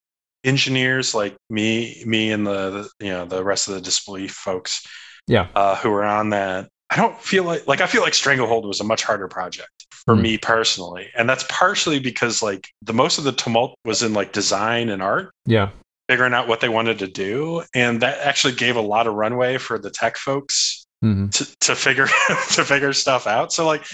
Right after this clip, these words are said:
Speaker 1: I was
Speaker 2: Yeah.
Speaker 1: working on the renderer, and I actually kinda had a lot of that, like, in the bag just from doing those demos,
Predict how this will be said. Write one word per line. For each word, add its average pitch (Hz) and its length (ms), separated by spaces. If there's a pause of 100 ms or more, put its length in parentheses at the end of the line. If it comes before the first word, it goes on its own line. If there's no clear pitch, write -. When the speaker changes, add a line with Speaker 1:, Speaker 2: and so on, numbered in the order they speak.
(200)
Speaker 1:
I 214 80
was 247 120
Speaker 2:
Yeah. 202 80
Speaker 1:
working 175 180
on 147 100
the 139 60
renderer, 156 440
and 143 120
I 214 80
actually 190 240
kinda 135 320
had 139 260
a 131 60
lot 117 320
of 117 120
that, 113 300
like, 101 220
in 107 100
the 92 80 (120)
bag 117 500
just - 160
from 110 120
doing 110 220
those 95 220
demos, 98 760